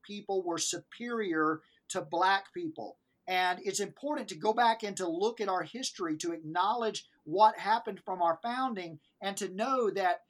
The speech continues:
four hundred years of that happening is not going to be undone with just a sermon. It's not going to be undone with just one symbolic act, but it's going to take deep self-reflection,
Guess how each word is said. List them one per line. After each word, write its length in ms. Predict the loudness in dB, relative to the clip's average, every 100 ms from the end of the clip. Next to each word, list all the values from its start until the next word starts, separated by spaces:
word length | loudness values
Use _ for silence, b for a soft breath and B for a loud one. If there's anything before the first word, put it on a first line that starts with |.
| _ _
four 240 | -4 -2 0
hundred 340 | 0 -2 -4
years 360 | -4 -2 -2 -2
of 120 | 0
that 240 | 0 0
happening 680 | 0 -2 -2 -4 -8 -8 -10 -12 _ -4
is 200 | -4 -2
not 340 | 0 0 0
going 260 | -6 -4 -4
to 80 | -4
be 240 | -6 -8 -6
undone 760 | -4 -4 0 0 0 -2 -8 _ _
with 260 | 0 0 0
just 440 | 2 2 2 -4 -6
a 120 | -4
sermon. 600 | -2 0 0 0 -2 -8
It's 200 | -10 -6
not 220 | -4 -4 -4
going 220 | -4 -4
to 60 |
be 220 | -6 -8 -6
undone 640 | -6 -4 -2 0 0 0 -6 _ -6
with 120 | -4
just 300 | -2 -2 -4
one 260 | -4 -2 -2
symbolic 600 | -4 -2 0 2 0 -2 2
act, 380 | 2 2 -4 _ _
but 100 | -4
it's 120 | -4
going 240 | -6 -8 -8
to 80 | -8
take 320 | -6 -6 -6 -10
deep 340 | -6 -4 -6 -10 _ _ -8
self-reflection, 1300 | -4 6 6 6 2 -6 0 2 4 0 -4 -6